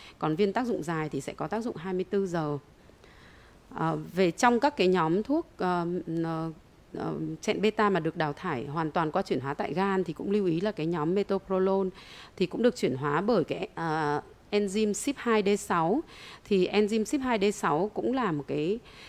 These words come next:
ờ, cái, cái men mà có tính đa dạng gen, do đó nó sẽ gây biến thiên, ờ, hoạt tính men giữa các cá thể với các cái liều chẹn beta tiêu chuẩn. Ờ, vì vậy nó sẽ ảnh hưởng lên chuyển hóa metoprolol,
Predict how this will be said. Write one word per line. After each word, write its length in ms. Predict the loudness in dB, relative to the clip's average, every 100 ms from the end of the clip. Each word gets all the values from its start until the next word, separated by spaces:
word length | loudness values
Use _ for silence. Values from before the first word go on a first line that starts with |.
| -18
ờ, 340 | -4 0 0 0 0 -2 -4 -10 -14 -6
cái, 140 | -6
cái 280 | -2 -2 0
men 480 | 0 2 4 4 2
mà 80 |
có 120 | 0 0
tính 260 | 2 2
đa 140 | 2 2
dạng 220 | 0 0 2
gen, 320 | 4 4 2
do 160 | 0
đó 160 | 0 2
nó 120 | 2
sẽ 200 | 0 -2
gây 220 | 0 0
biến 220 | 2 0 0
thiên, 300 | 2 2 0 -8 -20 -16 -4
ờ, 220 | 0 0 -2 -4 -6
hoạt 280 | -4 -4 -2
tính 180 | 0 2
men 220 | 4 2
giữa 100 | 0
các 200 | -2 0
cá 100 | 0
thể 220 | 2 2
với 100 | 2
các 180 | -2 -2
cái 120 | 0
liều 200 | 2 2
chẹn 320 | 0 -2 -2
beta 300 | -2 0 2
tiêu 200 | 2 2
chuẩn. 220 | 2 4 2 -2 -16 -20 -18 -6
Ờ, 160 | -4
vì 160 | 0 2
vậy 160 | 4 4
nó 100 | 2
sẽ 120 | 0
ảnh 200 | 2 4
hưởng 180 | 4 4
lên 140 | 0
chuyển 200 | 0 -2
hóa 380 | 0 -2 0 2
metoprolol, 800 | 2 2 0 0 2 4 4